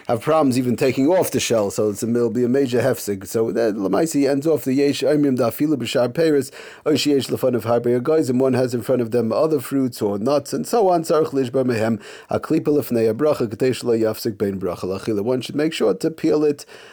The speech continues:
uh, the fruit, the vegetable, whatever has to be done beforehand. Another interesting hefsek to be aware of, he f-, he brings down, "V'im,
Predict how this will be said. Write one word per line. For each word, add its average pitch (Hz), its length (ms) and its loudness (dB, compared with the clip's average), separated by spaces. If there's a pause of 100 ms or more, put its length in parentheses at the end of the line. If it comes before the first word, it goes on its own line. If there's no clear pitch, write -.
(160)
uh, 135 220 2
the 107 120 0
fruit, 139 360 0
the 113 80 0
vegetable, 113 440 0
whatever 101 280 -2
has 95 200 -4
to - 60 -18
be 104 120 -6
done 92 240 -8
beforehand. 95 720 -2 (640)
Another 113 200 -2
interesting 110 380 -4
hefsek 127 400 -2
to 110 100 -4
be 113 320 -2
aware 143 460 0
of, 117 180 2
he 113 80 -2
f-, 104 100 -6
he 117 220 -2
brings 113 260 -4
down, 117 200 -4
"V'im, 120 360 -2